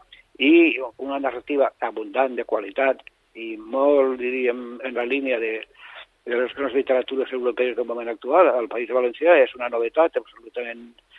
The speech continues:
encoratjadora, i n'estic molt content. Inclús dels èxits d'algunes novel·les que no serien la meva via ni el meu estil i que han sigut molt criticades, però hi ha una cosa molt important, i és que tinguen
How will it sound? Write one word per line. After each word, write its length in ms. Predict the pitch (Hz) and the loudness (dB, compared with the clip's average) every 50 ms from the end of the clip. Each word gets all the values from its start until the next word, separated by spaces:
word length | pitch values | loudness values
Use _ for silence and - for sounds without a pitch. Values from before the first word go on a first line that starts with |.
| - - _ - 123 | -20 -20 _ 0 0
encoratjadora, 800 | 127 131 - - 127 120 117 113 104 110 113 139 156 135 113 | 0 2 0 0 0 0 0 -2 -4 -4 2 4 4 4 2
i 80 | 110 104 | -4 -8
n'estic 300 | 110 107 - 151 147 135 | -10 -8 -6 -6 -4 0
molt 180 | 135 147 156 - | 2 2 2 2
content. 400 | - 127 113 - - 92 95 95 113 107 - - _ _ _ - | 2 -2 -2 -2 -8 -12 -10 -14 -16 -16 -18 -20 _ _ _ -16
Inclús 320 | 123 117 - - 139 127 - | -16 -16 -10 -10 -10 -4 -2
dels 200 | 151 131 - - 147 | -4 -4 0 0 0
èxits 320 | 147 - - - 139 135 131 | 0 0 -2 -6 -6 -2 0
d'algunes 480 | 131 123 117 123 127 127 127 117 - 117 | 0 0 0 -2 -2 -2 -2 -2 -4 -8
novel·les 400 | 127 - 147 151 139 147 151 - - _ _ _ _ - - - _ | -4 -2 0 2 4 2 2 2 0 _ _ _ _ -20 -20 -20 _
que 120 | - 113 113 | -10 -4 -4
no 80 | 135 135 | -2 -2
serien 400 | - 139 135 127 127 127 123 123 | -2 -2 -2 0 0 -2 -2 -4
la 140 | 120 123 120 | -6 -6 -6
meva 240 | 107 120 120 117 117 | -6 -6 -8 -4 -4
via 220 | 143 175 214 165 147 | -2 0 0 0 0
ni 80 | 135 | 0
el 100 | 120 113 | -2 -4
meu 200 | 117 117 117 123 120 | -4 -6 -6 -6 -6
estil 300 | - - - 208 220 202 | -8 -4 -2 -2 -2 0
i 40 | 165 | 0
que 80 | - 131 | 0 -2
han 80 | 123 - | -2 -2
sigut 220 | 131 127 123 117 113 | -6 -8 -8 -8 -10
molt 160 | 120 113 - | -12 -14 -12
criticades, 500 | 120 120 120 139 131 196 165 165 165 - - - - - - - - - - | -14 -14 -14 -4 0 2 4 4 4 2 0 -10 -20 -20 -18 -18 -18 -14 -4
però 100 | - 123 | 2 6
hi 40 | 139 | 6
ha 60 | 160 170 | 8 6
una 80 | 170 | 6
cosa 220 | 175 175 170 175 170 | 6 4 4 4 2
molt 160 | 160 165 175 | 2 2 2
important, 560 | 165 139 117 - 110 95 - - 147 143 127 113 | 2 0 -2 -6 -8 -6 0 4 4 4 4 2
i 80 | 123 | -2
és 80 | 123 - | -4 -2
que 140 | - 143 - | -6 -8 -8
tinguen 320 | 147 151 151 143 139 135 | -8 -6 -6 -6 -6 -6